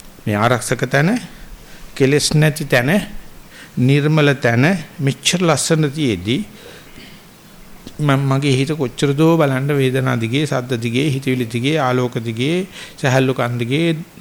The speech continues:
රූප නාම රූප පරිච්ඡ ඥාන දිගේ, උද්‍යප්පේ ඥාන දිගේ අන්නම්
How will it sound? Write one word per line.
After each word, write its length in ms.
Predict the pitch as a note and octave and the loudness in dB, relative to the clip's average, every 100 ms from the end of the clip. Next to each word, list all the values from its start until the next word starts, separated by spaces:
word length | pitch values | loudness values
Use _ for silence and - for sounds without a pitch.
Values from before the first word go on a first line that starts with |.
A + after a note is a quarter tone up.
| C#3+ | -8
රූප 260 | C3+ C3+ B2+ | -2 -2 0
නාම 240 | C3 C3 | 0 0
රූප 200 | C3 C3 | 2 0
පරිච්ඡ 300 | B2+ B2 A#2+ | 0 -4 -4
ඥාන 360 | A#2+ A#2+ A#2 A#2 | -4 -2 -2 -2
දිගේ, 460 | G#2+ A2+ B2+ D3 F3+ | -2 -4 -2 -2 -2
උද්‍යප්පේ 540 | D#3 B2 B2+ B2+ B2+ | -2 0 0 2 0
ඥාන 320 | B2 B2+ A#2+ G2+ | 0 0 0 -2
දිගේ 380 | A2+ A#2 C#3+ B3 - - - - - | -2 -2 -2 -2 -8 -20 -20 -20 -8
අන්නම් 500 | G#2+ A2 A#2 C3+ | -4 -2 0 0